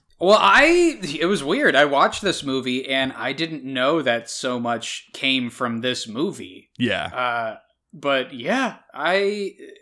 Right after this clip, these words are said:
Speaker 1: this is, this is a very fresh experience watching whatever this was. I guess you could call it a movie, <laughs> 'cause it's a lot. <laughs>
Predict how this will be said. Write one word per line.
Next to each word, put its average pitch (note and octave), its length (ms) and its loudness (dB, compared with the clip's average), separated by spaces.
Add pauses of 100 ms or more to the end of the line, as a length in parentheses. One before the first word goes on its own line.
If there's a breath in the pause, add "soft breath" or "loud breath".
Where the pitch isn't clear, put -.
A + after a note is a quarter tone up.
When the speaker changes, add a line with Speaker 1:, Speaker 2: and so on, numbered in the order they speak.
(180)
Speaker 1:
this C#3+ 240 -6
is, E3 240 -6
this E3+ 160 -6
is E3 140 -6
a D3+ 40 -4
very D3+ 300 0
fresh C#3+ 760 -2 (540)
experience C#3+ 1040 -4 (500)
watching C3+ 420 0
whatever C#3+ 300 2
this D#3 400 -4 (160)
was. E3 720 0 (480 loud breath)
I C3+ 120 -8
guess E3+ 200 -2
you D#3+ 60 -6
could B2+ 120 -14
call B2+ 220 2
it A#2+ 60 -2
a A#2 60 -4
movie, C#3+ 400 -4 (280)
<laughs> F#3 720 -6
'cause F3 140 -2
it's A3 140 -6
a D3+ 60 4
lot. E3 400 4
<laughs> - 40 -2